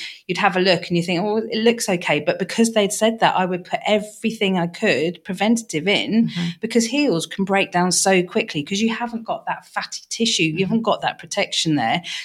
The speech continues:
Speaker 1: So you, they can go from a, a blister to a category four so quickly because they're so vulnerable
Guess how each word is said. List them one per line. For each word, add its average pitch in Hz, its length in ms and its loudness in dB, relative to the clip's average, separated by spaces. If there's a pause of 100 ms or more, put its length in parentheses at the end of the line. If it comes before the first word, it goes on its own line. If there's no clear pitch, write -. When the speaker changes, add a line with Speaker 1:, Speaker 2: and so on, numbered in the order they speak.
(120)
Speaker 1:
So 202 100 -2
you, 190 340 -2
they 190 140 0
can 185 200 -6
go 185 280 2
from 175 260 0
a, 170 260 4
a 180 60 0
blister 202 460 0
to 175 180 0
a 175 40 2
category 180 500 -2
four 160 540 2 (360)
so 202 300 4
quickly 233 480 0
because 226 300 -2
they're 175 160 -2
so 190 300 -2
vulnerable 190 760 -2